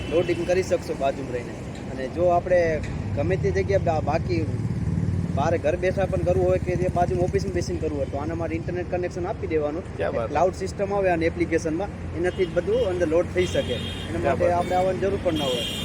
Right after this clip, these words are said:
Speaker 2: અ, ભુજમાં કેટલી જગ્યાએ લાગેલું છે?
Speaker 1: ભુજમાં ત્રણથી ચાર જગ્યાએ લાગેલ છે. અત્યારે આપણે જોશો તો રિલાયન્સ સર્કલ પાસે જ એડ્રેસ છે, ત્યાં પણ લાગેલી છે.
Speaker 2: બરોબર.
Speaker 1: બસ સ્ટેન્ડ ઉપર પણ છે, ત્યાં લાઈવ મેચ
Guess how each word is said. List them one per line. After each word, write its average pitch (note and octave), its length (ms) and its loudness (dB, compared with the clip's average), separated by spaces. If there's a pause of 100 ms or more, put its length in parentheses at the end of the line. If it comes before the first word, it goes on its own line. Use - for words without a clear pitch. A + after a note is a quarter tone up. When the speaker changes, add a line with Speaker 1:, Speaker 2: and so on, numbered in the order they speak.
(320)
Speaker 2:
અ, D#3 160 4
ભુજમાં G#3+ 960 0
કેટલી A3+ 220 -2
જગ્યાએ F#3+ 300 2
લાગેલું D3+ 400 -2
છે? - 340 -8 (160)
Speaker 1:
ભુજમાં D#3+ 320 -4
ત્રણથી E3+ 300 0
ચાર F3+ 220 0
જગ્યાએ F#3 240 -4
લાગેલ F#3 260 -2
છે. D3+ 100 -4
અત્યારે D#3 280 -6
આપણે D#3 240 -4
જોશો D#3+ 300 -8
તો D#3 380 -4
રિલાયન્સ D#3 440 -6
સર્કલ D#3 340 -6
પાસે E3+ 360 -2
જ D3+ 60 -6
એડ્રેસ D3+ 360 -2
છે, C3+ 220 -10
ત્યાં D3+ 180 -4
પણ D#3 100 -6
લાગેલી C#3+ 340 -2
છે. - 420 -8
Speaker 2:
બરોબર. C3+ 260 2
Speaker 1:
બસ D#3 60 4
સ્ટેન્ડ E3+ 280 -2
ઉપર E3+ 240 -2
પણ D#3+ 140 -6
છે, D3 240 -6
ત્યાં C3 380 -2
લાઈવ C#3+ 220 0
મેચ E3 180 -2